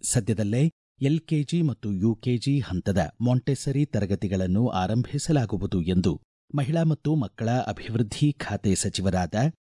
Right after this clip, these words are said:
ಲಕ್ಷ್ಮೀ ಹೆಬ್ಬಾಳ್ಕರ್ ತಿಳಿಸಿದ್ದಾರೆ. ಚಿಕ್ಕಮಗಳೂರಿನಲ್ಲಿ ಮಾತನಾಡಿದ ಅವರು, ಜಿಲ್ಲೆಯ ನೂರ ಮೂವತ್ತು ಸರ್ಕಾರಿ ಅಂಗನವಾಡಿ ಕೇಂದ್ರಗಳಲ್ಲಿ ಸಕ್ಷಮ್ ಅಂಗನವಾಡಿ ಎಂಬ ಸ್ಮಾರ್ಟ್ ಅಂಗನವಾಡಿ ತರಗತಿಗಳನ್ನು ಆರಂಭಿಸಲಾಗುತ್ತಿದೆ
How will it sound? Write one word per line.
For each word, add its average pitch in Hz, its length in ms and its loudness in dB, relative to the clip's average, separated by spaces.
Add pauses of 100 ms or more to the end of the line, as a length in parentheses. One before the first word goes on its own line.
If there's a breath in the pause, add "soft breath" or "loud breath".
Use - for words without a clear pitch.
(120)
ಲಕ್ಷ್ಮೀ 156 440 0
ಹೆಬ್ಬಾಳ್ಕರ್ 90 640 -2 (260)
ತಿಳಿಸಿದ್ದಾರೆ. 90 640 0 (640)
ಚಿಕ್ಕಮಗಳೂರಿನಲ್ಲಿ 135 880 0
ಮಾತನಾಡಿದ 98 560 0
ಅವರು, 95 360 2 (320)
ಜಿಲ್ಲೆಯ 160 460 0
ನೂರ 127 300 0
ಮೂವತ್ತು 127 480 0
ಸರ್ಕಾರಿ 113 600 0
ಅಂಗನವಾಡಿ 131 640 0
ಕೇಂದ್ರಗಳಲ್ಲಿ 92 800 0 (260)
ಸಕ್ಷಮ್ 156 560 2
ಅಂಗನವಾಡಿ 117 600 0
ಎಂಬ 90 240 0 (480)
ಸ್ಮಾರ್ಟ್ 160 500 0 (100)
ಅಂಗನವಾಡಿ 127 560 0
ತರಗತಿಗಳನ್ನು 95 800 0
ಆರಂಭಿಸಲಾಗುತ್ತಿದೆ 135 1300 0